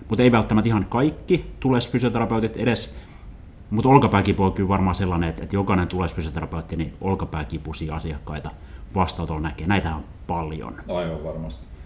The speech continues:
Speaker 2: Ja nyt varsinkin tulee kevät ja ollaan nyt jo tehty pe-, pihatöitä, niin tehdään kaksi-kolme tuntia päivässä, niin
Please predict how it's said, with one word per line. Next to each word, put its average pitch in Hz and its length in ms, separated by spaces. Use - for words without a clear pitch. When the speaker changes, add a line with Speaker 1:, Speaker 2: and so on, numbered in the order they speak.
Speaker 2:
Ja 92 80
nyt 90 160
varsinkin 92 360
tulee 90 320
kevät 87 460
ja 82 100
ollaan 82 160
nyt 90 160
jo 87 80
tehty 80 260
pe-, 95 320
pihatöitä, 80 600
niin 76 120
tehdään 85 280
kaksi-kolme 87 520
tuntia 82 340
päivässä, 85 480
niin 82 140